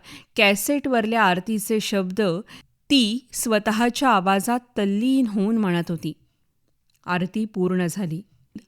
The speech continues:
आपल्या हातातील तबक तिनं गुरुजींच्या हाती परत दिलं. डोळे मिटून पुन्हा एक वार गणेशाला मनःपूर्वक नमस्कार केला आणि प्रदक्षिणा घालण्यासाठी ती देवळाच्या बाजूनं चालली.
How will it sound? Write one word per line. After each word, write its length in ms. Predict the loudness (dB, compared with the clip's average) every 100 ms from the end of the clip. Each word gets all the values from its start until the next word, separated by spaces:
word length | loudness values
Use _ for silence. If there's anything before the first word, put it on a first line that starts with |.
| 0
आपल्या 400 | 0 2 2 2
हातातील 760 | 2 0 2 2 2 -2 -2
तबक 380 | -2 0 0 0 -2 -2
तिनं 220 | 0 0 2
गुरुजींच्या 600 | 2 2 4 2 2 0
हाती 340 | 0 0 -2
परत 280 | -2 0 0
दिलं. 300 | 0 -4 -4 -10 _ _ _ _ _ _ _ _ _ _ 4
डोळे 340 | 10 10 10
मिटून 400 | 6 2 2 0
पुन्हा 520 | 0 0 0 2 0 2
एक 260 | 0 0
वार 280 | 2 2 2
गणेशाला 680 | 0 2 0 0 -2 0 0
मनःपूर्वक 840 | 0 0 -2 -2 0 0 0 -2
नमस्कार 640 | -2 0 -2 -4 -2 -2 -2
केला 300 | -2 -2 -6 -10 -20 -20 -20 _
आणि 200 | 0 2
प्रदक्षिणा 680 | 2 0 0 -2 -2 0 0
घालण्यासाठी 840 | 0 0 0 0 0 -4 -2 -6
ती 360 | -4 -4 -4 -6 -12 -20 -14 2
देवळाच्या 600 | 4 4 2 -2 -2 0
बाजूनं 460 | 0 0 -2 -2
चालली. 400 | -4 -4 -4 -6